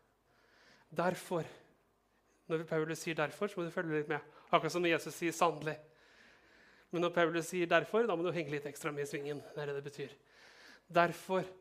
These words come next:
om noen er i Kristus, da er han en, en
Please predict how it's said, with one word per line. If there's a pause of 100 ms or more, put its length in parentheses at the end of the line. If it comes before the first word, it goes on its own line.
(460)
om
noen
er
i
Kristus, (920)
da (160)
er
han
en, (2250)
en